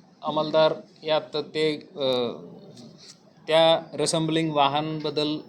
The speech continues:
माहिती गोळा करणे आणि प-, क्राईम आणि लोकल पोलीस स्टेशनच्या सर्व, अ,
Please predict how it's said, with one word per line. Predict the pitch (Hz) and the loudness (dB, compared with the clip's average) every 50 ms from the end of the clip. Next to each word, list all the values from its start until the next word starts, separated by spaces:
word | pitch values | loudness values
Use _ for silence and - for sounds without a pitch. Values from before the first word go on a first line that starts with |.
| - - | -14 -8
माहिती | 147 143 143 143 151 | -6 -6 -4 -4 -6
गोळा | 135 135 139 135 135 | -6 -2 0 0 0
करणे | 135 135 143 135 135 139 135 139 139 - - - - - - - - - - - - - 160 170 196 196 - - - - | 0 0 -2 -4 -2 -2 -4 -4 -6 -8 -18 -20 -18 -18 -18 -18 -18 -20 -20 -20 -20 -20 -20 -20 -20 -20 -20 -20 -16 -12
आणि | - 151 147 151 147 | -8 -6 -4 -4 -6
प-, | - - 165 | -6 -6 -6
क्राईम | 151 139 - 151 143 151 160 170 170 | -4 0 2 4 4 4 4 4 4
आणि | 165 165 170 175 175 170 165 | 4 4 2 2 0 2 0
लोकल | 160 156 175 175 | 0 0 0 -2
पोलीस | 165 165 160 165 160 | -2 -2 -4 -2 -2
स्टेशनच्या | - - 160 156 - 160 151 - - 165 160 | -2 -2 -4 -4 -4 -8 -6 -4 -4 -2 -2
सर्व, | 156 160 151 156 165 | -2 -2 -2 0 2
अ, | 170 165 160 156 | 4 4 4 2